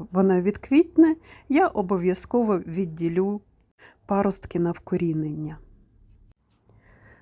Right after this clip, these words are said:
Наступна глоксинія — це в нас принц Альберт.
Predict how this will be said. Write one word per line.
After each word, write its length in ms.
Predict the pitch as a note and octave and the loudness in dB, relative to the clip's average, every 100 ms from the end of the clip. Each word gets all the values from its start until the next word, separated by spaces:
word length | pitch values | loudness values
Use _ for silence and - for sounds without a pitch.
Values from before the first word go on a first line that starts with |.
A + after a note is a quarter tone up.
| - | -6
Наступна 880 | G#3 F#3+ F3 - - - C4 D#4 D#4+ | 0 0 0 -4 -6 -2 0 4 4
глоксинія — 760 | C#4+ C#4+ - - B3+ C#4+ C#4+ C#4+ | 4 -2 -4 -4 2 4 2 0
це 180 | - F3+ | -4 -4
в 80 | G3+ | -2
нас 280 | G#3 G#3 - | -2 -4 -10
принц 440 | - E3+ F#3+ - - | -10 -6 -6 -8 -12
Альберт. 680 | - D3+ C#3+ - - - | -8 -8 -8 -12 -16 -18